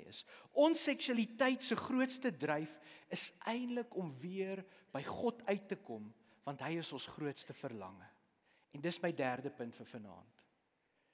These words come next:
Die verlange van seksualiteit. Ons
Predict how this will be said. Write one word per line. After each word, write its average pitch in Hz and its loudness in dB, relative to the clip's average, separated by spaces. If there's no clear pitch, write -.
Die 123 -10
verlange 143 -2
van 117 -12
seksualiteit. - -10
Ons 123 -10